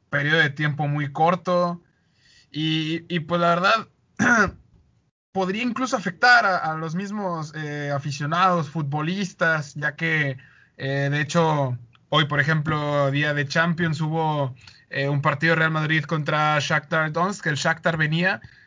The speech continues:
eh, con nueve bajas, diez creo, si no me equivoco, por lo mismo de futbolistas que se contagiaron de covid. Entonces, en una situación, eh, en la que, por ejemplo, en este partido no hubo gente,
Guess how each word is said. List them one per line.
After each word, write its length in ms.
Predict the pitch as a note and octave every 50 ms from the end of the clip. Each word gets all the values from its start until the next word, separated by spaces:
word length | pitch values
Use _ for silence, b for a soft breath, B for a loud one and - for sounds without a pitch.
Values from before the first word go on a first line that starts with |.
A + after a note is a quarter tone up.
| B
eh, 840 | - - C#3+ D3 D3+ D3+ D3+ D3+ D3+ D3+ D3+ D3+ D3+ D3+ D3 D3 C#3+ C#3+
con 680 | E3 D#3 D#3 D#3 D#3 D3+ D3+ D3 D3 C#3+ C#3+ C#3+ C#3+ C#3+ C#3+ B2+ B2+
nueve 340 | D#3 D3 D#3 E3+ F#3+ G3+ F#3
bajas, 480 | E3+ F#3 A3 A3+ - A#3 A3+ - - -
diez 340 | D#3+ D3+ F3+ G#3+ A3 - -
creo, 220 | - F#3 G#3 A3
si 120 | - G#3 F#3+
no 80 | G3
me 80 | G#3+ G#3
equivoco, 560 | - F#3 F#3 G#3 G#3 F#3 G#3+ A3 A#3+ A#3+ -
por 160 | F3 D#3+ D#3+
lo 80 | D#3+ D#3
mismo 240 | E3+ F3 F3+ G3 F#3
de 60 | E3+
futbolistas 600 | - F3+ D#3 D3 D3+ D3+ F3 E3+ - G3+ F3+ -
que 100 | - D3
se 120 | D#3 C#3
contagiaron 500 | - D3+ C#3+ C#3+ C3+ C#3 D#3+ E3+ F3+ F3+
de 80 | D#3+ C#3+
covid. 320 | - F3 F#3 G3+ A3 A3 B B B B B B B B B B
Entonces, 560 | C#3+ D#3 D#3+ C#3+ F3+ G3 G3 A3+ A3+ A3 - -
en 140 | F3 E3+ G3
una 120 | A#3 B3
situación, 720 | - A#3 F3+ - F#3+ F3 G#3 A3+ A#3+ A#3 A3 G3 F3 - - _
eh, 220 | - D#3 D#3 D#3+ D#3+
en 120 | D#3+ D#3+
la 180 | D#3+ D#3 D3+ D#3
que, 260 | - E3 D#3+ D#3 D#3
por 160 | C#3+ D3 D#3 D#3
ejemplo, 440 | D#3+ F3+ F3+ E3+ E3 F3 E3+ E3
en 60 | E3+ G3+
este 160 | A3 A3+ F#3+
partido 320 | F3+ F3+ F3+ - A3 G#3
no 120 | G#3 G#3+ G#3
hubo 140 | G3+ G3
gente, 400 | F3+ - D3 C3+ B2 A#2+ G2+ A#2